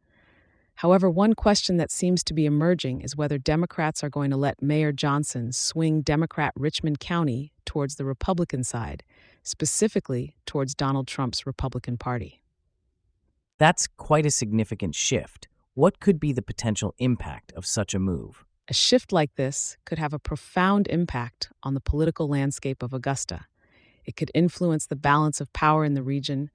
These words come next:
Speaker 1: affect policy decisions, and potentially even have implications at the state level. However, it's important to remember that these are just possibilities at this stage. The actual outcome will depend on a variety of factors,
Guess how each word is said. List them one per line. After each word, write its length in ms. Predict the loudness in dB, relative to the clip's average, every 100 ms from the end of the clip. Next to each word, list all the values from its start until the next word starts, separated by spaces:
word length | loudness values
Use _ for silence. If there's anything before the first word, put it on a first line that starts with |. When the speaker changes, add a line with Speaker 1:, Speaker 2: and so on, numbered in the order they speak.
| _ _ -14
Speaker 1:
affect 420 | -4 -2 -2 -4
policy 520 | 2 6 6 4 0
decisions, 680 | -2 -4 -4 -4 -4 -4 -8 _ _ -10
and 120 | -8
potentially 540 | -6 0 2 2 2
even 280 | 2 0 0
have 200 | -2 -2
implications 760 | -2 -2 -4 -2 -2 0 -2 -4
at 120 | -6
the 80 | -6
state 320 | 0 0 0
level. 360 | -4 -4 -10 _ _ _ _ _ _ _ -6
However, 500 | 2 4 4 2 -4
it's 140 | -4 -4
important 440 | -2 0 2 0
to 80 | 0
remember 540 | 0 2 0 -2 -8 _ _
that 160 | -10 -2
these 200 | 0 0
are 80 | -2
just 400 | 2 2 2 0
possibilities 920 | 0 0 -2 -2 2 2 0 -4 -8
at 160 | -10 -6
this 140 | -6
stage. 600 | -4 -4 -4 -6 -14 -16 _ -20 _ _ _ _ _
The 100 | 2
actual 380 | 4 4 0 0
outcome 540 | 2 2 0 -6 -4 -4
will 100 | -4
depend 440 | -4 -4 -2 0
on 120 | 0
a 40 | -2
variety 560 | -2 2 4 4 2
of 80 | -2
factors, 640 | 0 -2 -2 -8 -12 -12